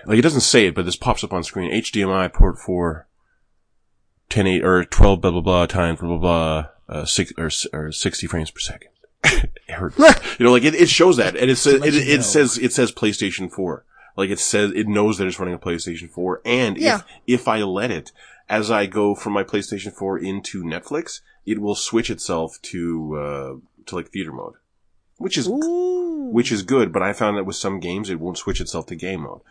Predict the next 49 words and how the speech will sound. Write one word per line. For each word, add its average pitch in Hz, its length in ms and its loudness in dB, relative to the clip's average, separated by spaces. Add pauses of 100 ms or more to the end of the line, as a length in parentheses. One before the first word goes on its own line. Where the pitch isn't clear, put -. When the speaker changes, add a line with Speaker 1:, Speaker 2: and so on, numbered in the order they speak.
(120)
Speaker 1:
so 87 480 -4
I 92 80 -4
just 85 180 -10
manually 87 460 -4
put 87 160 -8
it 78 60 -8
on 71 140 -8
game 69 260 -10
mode. - 160 -16 (160)
Speaker 2:
Yeah, 147 500 -2
I 160 120 -4
have 160 140 -2
my 139 180 -8
T 135 140 -10
V 131 120 -10
running 123 160 -14
game 120 180 -14
mode 113 160 -14
all 113 80 -16
the 113 60 -18
time. 110 280 -16
I 120 60 -14
have 120 100 -16
all 143 520 0
the 135 80 -10
bells 135 260 -6
and 139 80 -12
whistles - 240 -16
turned 127 300 -12
off. 113 340 -14
Speaker 1:
Yeah. 156 140 -6 (1000)
And 107 220 -2
'cause, 110 160 -2
yeah, 90 100 2
I'm, 87 120 -4
I'm 92 340 -8
here 90 200 -6
for 67 520 -8
performance. - 720 -16 (320)
And, 90 480 -4 (1500)
g-, - 180 -14
yeah, - 220 -8
the - 120 -14
color 127 420 -4
depth 80 260 -10
on 82 100 -14
this - 200 -10
thing, 76 340 -14
it's - 240 -18